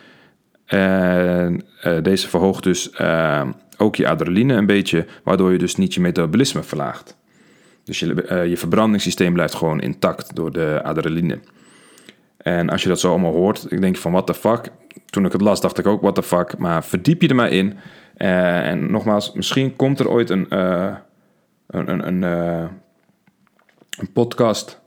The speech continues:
daar hierover, dat ik even wat dieper op die materie inga. Maar het is voor nu even gewoon lekker in het kort, eh, wat er precies gede-, gebeurt als je aan het vasten bent. En, ehm, nog een mooie bijkomstigheid eigenlijk, wat ik helemaal vergeten ben om te zeggen, is autofagie.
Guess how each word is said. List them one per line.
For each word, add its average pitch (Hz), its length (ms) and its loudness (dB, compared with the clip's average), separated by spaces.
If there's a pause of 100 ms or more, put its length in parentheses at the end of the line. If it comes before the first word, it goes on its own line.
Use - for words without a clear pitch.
(120)
daar 90 220 0
hierover, 90 680 2 (380)
dat 87 160 -4
ik 92 120 -2
even 92 200 0
wat 82 120 -4
dieper 98 260 0
op 80 100 -4
die 92 100 -2
materie 92 420 0
inga. 95 360 -2
Maar 110 140 0
het 90 80 -4
is 95 100 -4
voor - 140 -2
nu 101 160 2
even 90 200 -2
gewoon 92 160 0
lekker 104 220 0
in 101 100 0
het 98 120 -6
kort, - 360 -2 (640)
eh, 87 180 -2
wat 87 160 0
er - 60 -4
precies - 240 -4
gede-, 85 400 0
gebeurt 98 480 0
als 90 220 -2
je 87 100 0
aan 76 220 -2
het 80 120 -4
vasten 80 340 -4
bent. 85 300 -2 (640)
En, 87 560 -4
ehm, 82 480 -4 (1080)
nog 110 320 0
een 104 60 -4
mooie 104 320 2
bijkomstigheid 95 680 0
eigenlijk, 82 400 -2 (120)
wat 82 160 -10
ik 85 60 -2
helemaal 87 320 0
vergeten 90 340 -2
ben 85 120 0
om 85 60 -2
te - 80 -10
zeggen, 92 240 -4
is - 60 -6
autofagie. 98 720 0